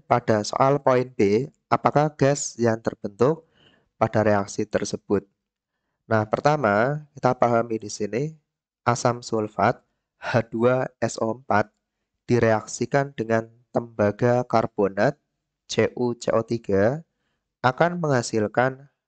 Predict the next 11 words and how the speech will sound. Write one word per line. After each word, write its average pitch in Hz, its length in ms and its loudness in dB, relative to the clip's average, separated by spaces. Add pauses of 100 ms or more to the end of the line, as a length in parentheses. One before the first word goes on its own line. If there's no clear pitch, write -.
(140)
asam 135 480 -4
karbonat 113 640 -2 (640)
H - 400 -2
dua 131 480 0 (240)
C - 160 -4
O 107 80 0
tiga 104 560 0 (800)
dan 135 320 0
tembaga 123 640 0
dua 107 240 -4
sulfat 104 500 -4